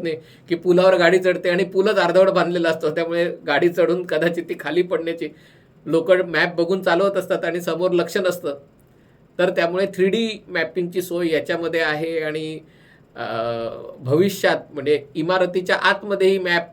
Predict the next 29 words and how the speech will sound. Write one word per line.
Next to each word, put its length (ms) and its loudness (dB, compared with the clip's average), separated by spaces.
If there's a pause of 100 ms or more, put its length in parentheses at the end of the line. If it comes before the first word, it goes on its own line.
(260)
पहिल्या 300 0
मजल्यावर 380 -2
जा, 140 0
दुसऱ्या 360 -4
मजल्यावर 480 -2
जा, 200 -2
याच्यातनं 440 -6
याही 320 0
गोष्टी 300 -2
तुम्हाला 300 -4
शक्य 300 -10
होतील. 240 -10 (1080)
आणि 160 2
त्यामुळे 300 0
हे 140 2
मॅपचं 520 -4 (120)
ॲप्लिकेशन 800 -4
कसं 320 -4
चांगलं 360 -4
आहे, 160 2
स्वदेशी 460 -4
आहे 280 0
आणि, 300 -4 (500)
आ, 400 -2
असा 160 -2
प्रयत्न 480 2
आहे 180 2
की 160 -4
जसं 400 0